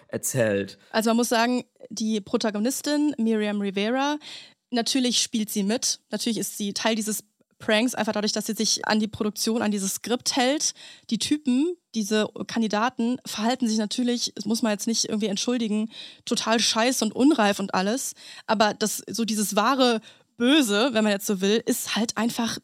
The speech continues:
Speaker 2: diese Produktion, dieses Showkonzept.
Speaker 1: Ja, ja, total.
Speaker 2: Also hier ist eine hotte Frau und ha, ha, ha, wir revealen im Finale,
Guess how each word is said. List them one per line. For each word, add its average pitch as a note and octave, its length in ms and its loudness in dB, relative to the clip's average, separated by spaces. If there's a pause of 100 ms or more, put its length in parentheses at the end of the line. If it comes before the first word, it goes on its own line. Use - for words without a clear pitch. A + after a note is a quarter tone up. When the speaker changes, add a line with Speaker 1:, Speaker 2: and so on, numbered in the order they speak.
(680)
Speaker 2:
diese A3+ 220 -2 (320)
Produktion, B3+ 520 0
dieses G#3 240 0
Showkonzept. - 840 -2
Speaker 1:
Ja, G#3 80 0
ja, G#3+ 140 2
total. G#2 640 0
Speaker 2:
Also A3+ 180 4
hier B3 260 4
ist - 100 0
eine A#3 220 2
hotte D4 240 4
Frau B3+ 480 2
und A#3 180 -4
ha, B3+ 180 2
ha, A3+ 160 2
ha, A#3+ 200 2
wir A3 160 0
revealen A3 340 2
im A3+ 80 -2
Finale, B3+ 540 0